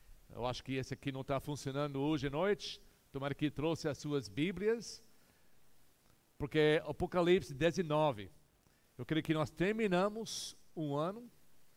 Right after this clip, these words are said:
ouvindo o que o Espírito diz às igrejas.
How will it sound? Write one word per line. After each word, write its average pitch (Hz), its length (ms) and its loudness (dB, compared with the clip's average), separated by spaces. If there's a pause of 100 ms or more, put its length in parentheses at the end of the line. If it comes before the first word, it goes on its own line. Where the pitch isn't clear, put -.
(720)
ouvindo 165 680 0
o 214 80 0
que 170 160 0
o 156 60 2
Espírito 156 360 -4
diz 151 640 -4
às 135 220 -4
igrejas. 143 800 -2